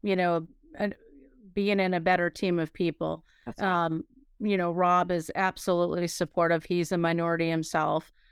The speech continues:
Speaker 1: Um, so he understands that. And I think that,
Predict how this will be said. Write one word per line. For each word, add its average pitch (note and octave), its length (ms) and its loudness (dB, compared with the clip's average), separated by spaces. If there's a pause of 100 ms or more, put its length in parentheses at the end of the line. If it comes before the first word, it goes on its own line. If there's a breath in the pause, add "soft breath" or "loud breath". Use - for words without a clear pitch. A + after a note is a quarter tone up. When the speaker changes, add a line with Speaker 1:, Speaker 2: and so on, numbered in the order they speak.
(200)
Speaker 1:
Um, F3 280 0
so F3 240 2
he F3+ 200 0
understands E3 640 -2
that. E3 400 0
And F#3 100 -2
I F3 140 0
think F3+ 340 -4
that, E3+ 420 0